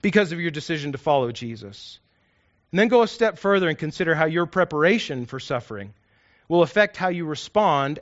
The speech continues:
after suffering abates, after suffering goes away. So much of David's ability to be thankful, to be, to, uh, uh, to have a heart of, of gratitude in Psalm thirty-four, in the middle of a difficult time in his life, is because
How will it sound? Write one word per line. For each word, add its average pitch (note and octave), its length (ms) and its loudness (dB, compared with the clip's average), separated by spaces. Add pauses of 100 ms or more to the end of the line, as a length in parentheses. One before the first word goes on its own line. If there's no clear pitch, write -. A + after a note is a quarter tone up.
after D#3+ 300 2
suffering C3 640 -2
abates, C#3 440 -4
after C3 180 -12
suffering C3 380 -8
goes A#2+ 180 -10
away. C#3 320 -14 (1160)
So A#3+ 260 2
much B3 220 2
of F3 100 -6
David's G3 320 0
ability F3 400 0
to C#3+ 60 -8
be C#3 120 -6
thankful, F#3 560 -2
to F3+ 120 -8
be, C#3+ 260 -4 (160)
to, E3 160 0
uh, D3 320 -6
uh, C3+ 260 -6
to D#3 140 -2
have F3 100 4
a D#3 60 2
heart G3 420 4
of, D#3 240 -4 (140)
of B2 180 -6
gratitude F#3+ 800 2
in E3+ 220 -4
Psalm F#3+ 300 0
thirty-four, G3+ 640 -2 (260)
in A3+ 140 4
the G3+ 60 2
middle G#3 300 4
of G3 80 2
a E3+ 40 -6
difficult G#3+ 420 -2
time F3+ 240 2
in A3 80 -2
his G#3+ 100 -6
life, A#3+ 260 4
is G#3 140 -2
because A3 420 0